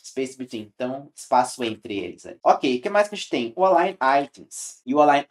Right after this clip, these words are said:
Items aqui a gente tem a opção de centro, de end, de baseline.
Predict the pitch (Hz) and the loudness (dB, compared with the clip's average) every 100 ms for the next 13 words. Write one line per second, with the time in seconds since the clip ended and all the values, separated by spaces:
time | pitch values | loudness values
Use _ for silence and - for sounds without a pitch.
0 | 123 143 165 151 139 - 156 330 - 127 | 0 0 -4 -8 -8 -8 -8 -8 -6 -4
1 | 127 123 - 113 104 98 - - 208 190 | -4 -6 -8 -10 -10 -14 -8 -2 0 0
2 | 185 190 190 - 95 104 131 170 175 175 | -4 -10 -12 -12 -16 -8 -4 -2 -2 -2
3 | 175 175 175 _ _ _ - 120 123 123 | -4 -6 -8 _ _ _ -14 -4 0 0
4 | 123 127 151 165 165 170 | -2 2 2 2 0 -4